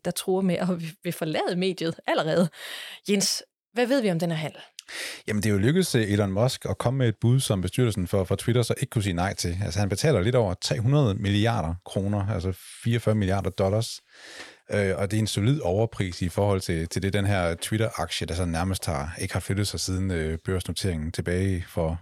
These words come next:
Speaker 2: for næsten ti år siden. Fordi, altså, modsat Facebook, så har Twitter jo aldrig været god til at, at tjene penge. Men, øh,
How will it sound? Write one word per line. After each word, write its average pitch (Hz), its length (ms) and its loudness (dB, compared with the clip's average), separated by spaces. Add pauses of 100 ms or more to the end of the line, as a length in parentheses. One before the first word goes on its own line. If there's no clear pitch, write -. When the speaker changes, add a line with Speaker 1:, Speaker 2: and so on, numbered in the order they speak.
Speaker 2:
for - 120 -4
næsten 90 300 -4
ti 101 180 -2
år 80 160 -2
siden. 92 380 -2 (880)
Fordi, 95 280 0
altså, 87 160 0
modsat 110 360 2
Facebook, 110 340 0
så 104 100 2
har 107 160 2 (140)
Twitter 117 240 2
jo 90 140 0
aldrig 107 260 2
været 85 200 0
god 104 160 -2
til 104 140 -4
at, 82 300 0
at 90 80 -4
tjene 82 240 -4
penge. 117 300 0 (280)
Men, 90 160 0
øh, 82 160 0